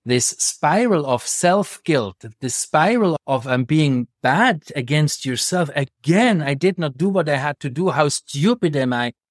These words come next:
And so on, whatever you tell you then in your subconscious thoughts, at the end, you even give up and say, "My parents were right. I'm just an idiot. I cannot do anything. I'm just incapable to survive without my parent." It's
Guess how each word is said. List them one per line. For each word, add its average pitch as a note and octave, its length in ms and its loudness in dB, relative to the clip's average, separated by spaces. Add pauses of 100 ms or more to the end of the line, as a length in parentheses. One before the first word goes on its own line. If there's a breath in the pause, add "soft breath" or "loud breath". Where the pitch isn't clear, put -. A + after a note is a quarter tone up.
(140)
And A3 240 2
so F3+ 140 -2
on, G3+ 160 2
whatever F#3 360 2
you C#3+ 160 0
tell C4 400 0
you G3 160 -2
then C#3 220 0
in C3 100 -2
your A#2+ 120 -2
subconscious E3 720 -4
thoughts, D#3 220 -4 (380 soft breath)
at D3+ 140 0
the E3 140 2
end, A#3+ 160 2
you G3 60 2
even F3+ 240 2
give C#3+ 220 0
up G3 160 2
and E3+ 100 0
say, D#3 140 0 (180)
"My C#3 100 0
parents F3+ 400 0
were B2+ 160 0
right. D#3+ 260 2
I'm C#3 100 0
just - 240 -4
an A#2+ 180 0
idiot. D#3 360 2
I A#2+ 100 -2
cannot A#2+ 380 -6
do A2+ 140 -6
anything. D#3+ 500 0
I'm B2 120 -6
just - 240 -8 (180)
incapable D3+ 720 -2
to A#2+ 100 -12
survive D3+ 500 0
without D#3 320 0
my D3+ 80 0
parent." D3+ 380 0 (280)
It's F#3+ 160 -4